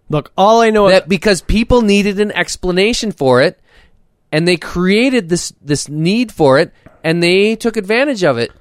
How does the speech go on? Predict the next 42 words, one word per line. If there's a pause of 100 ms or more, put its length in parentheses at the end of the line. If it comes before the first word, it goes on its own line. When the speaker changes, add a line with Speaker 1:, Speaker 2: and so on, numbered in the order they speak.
(140)
Speaker 2:
because
the
people
were
uneducated,
because
people
are
uneducated
about
it,
because
Speaker 1:
Look.
Speaker 2:
the
guy
in (280)
the,
the
farmer (260)
in
Arkansas
is
like,
"Oh,
I
don't
know
what's
going
on.
I'll
check
out
Fox. (200)
Oh
my
God,
look
at
what's
going
on."